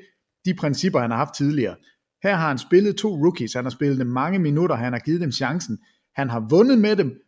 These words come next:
og han har udviklet dem samtidig. Det er jo det bedste, der overhovedet kan ske for en spiller. Det er at, at være, øh, et sted, hvor det lykkes.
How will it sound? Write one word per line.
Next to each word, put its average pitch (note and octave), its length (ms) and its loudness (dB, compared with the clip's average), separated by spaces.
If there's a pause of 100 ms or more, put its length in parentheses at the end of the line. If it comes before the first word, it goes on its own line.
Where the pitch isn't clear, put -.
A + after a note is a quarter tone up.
og C#3 100 -2
han D3 100 2
har D3+ 120 -2
udviklet E3+ 460 4
dem B2 80 -2
samtidig. C3 440 -2
Det F3+ 140 4
er E3 100 2
jo D#3+ 160 0
det C3 260 -6
bedste, E3+ 280 -4
der B2 60 -2
overhovedet A#2+ 440 0
kan A#2+ 100 -8
ske - 300 -2
for B2 80 -6
en A2 60 -6
spiller. A2+ 320 -6 (340)
Det F#3 160 6
er D3 300 0
at, A#2 60 -8 (240)
at A#2 140 -8
være, C3 240 -2 (560)
øh, G#2 260 -10
et A2 80 -12
sted, D3+ 240 0
hvor C#3+ 80 -2
det C3+ 160 -2
lykkes. B2+ 280 0